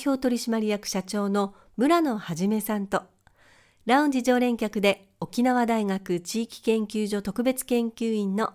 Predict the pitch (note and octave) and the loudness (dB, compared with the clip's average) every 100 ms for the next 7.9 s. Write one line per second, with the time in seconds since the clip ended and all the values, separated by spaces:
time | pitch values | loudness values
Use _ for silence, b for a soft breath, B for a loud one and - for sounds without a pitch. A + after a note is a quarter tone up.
0 | - - F#3+ C4+ D4+ E4 D#4+ D4+ D4 C#4+ | -8 -4 -2 -2 -2 -4 -2 -2 -2 -2
1 | C#4+ D#4+ D4+ A3 G3+ F#3+ F#3+ G#3+ C#4 - | 0 -2 -2 -4 -4 -4 -2 -2 -2 -4
2 | - _ _ _ _ _ _ _ _ _ | -14 _ _ _ _ _ _ _ _ _
3 | _ _ _ _ _ C4 F4 D#4 C4+ B3 | _ _ _ _ _ 0 2 0 0 0
4 | A3+ A3 A3+ b - A#3+ G3+ F3 D#3 D3 | 0 -2 -6 b 0 2 2 -2 -2 -6
5 | C#3+ - C#4 D#4+ D#4+ D#4 D4 D4 C4+ A3+ | -6 -4 -2 2 2 2 2 0 0 -2
6 | - - _ _ - D#4+ - F#4 D#4+ A3+ | -4 -8 _ _ 0 0 2 0 0 -2
7 | F3+ E3+ F3+ F#3 F3+ F3 F#3+ G#3+ - | -2 -4 -6 -4 -4 -4 -4 -6 -12